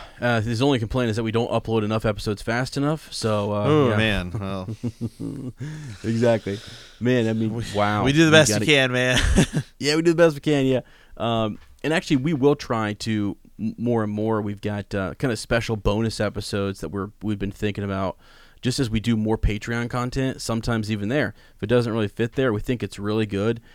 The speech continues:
Speaker 1: uh, and we want everyone to kinda listen, then we'll, we toss that,
Speaker 2: Mm-hmm.
Speaker 1: um, you know, on, on the main feed.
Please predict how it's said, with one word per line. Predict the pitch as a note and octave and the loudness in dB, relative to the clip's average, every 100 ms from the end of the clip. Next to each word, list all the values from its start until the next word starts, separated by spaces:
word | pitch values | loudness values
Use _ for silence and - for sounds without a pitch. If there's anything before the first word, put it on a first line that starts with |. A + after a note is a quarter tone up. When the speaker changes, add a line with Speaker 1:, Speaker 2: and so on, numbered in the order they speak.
| - - | -20 -8
Speaker 1:
uh, | F#2 G2 | -4 -2
and | F2+ | -2
we | G2+ | 0
want | G#2+ | 0
everyone | G#2 G#2 G2 | 0 -2 -4
to | G2 | -4
kinda | G#2+ F#2+ | -4 -2
listen, | F#2 A2 B2+ B2 - - - - | -2 -2 -4 -6 -10 -20 -20 -12
then | G2 G2+ G2 | -4 -4 -2
we'll, | G2+ - | -4 -4
we | G#2+ | -4
toss | G2+ - G2 G#2 | -2 -2 -2 -2
that, | F#2 F2 | -2 -2
Speaker 2:
Mm-hmm. | E2+ E2+ C2+ | -4 -8 -8
Speaker 1:
um, | C#2 - - | -10 -16 -10
you | G#2 | -8
know, | - | -6
on, | E2+ G#2 G2+ - | -6 -4 -4 -8
on | - F#2+ G2 | -8 -8 -6
the | G2+ | -6
main | G2+ G2 | -6 -6
feed. | G2+ G#2 E2 D2+ | -6 -6 -6 -8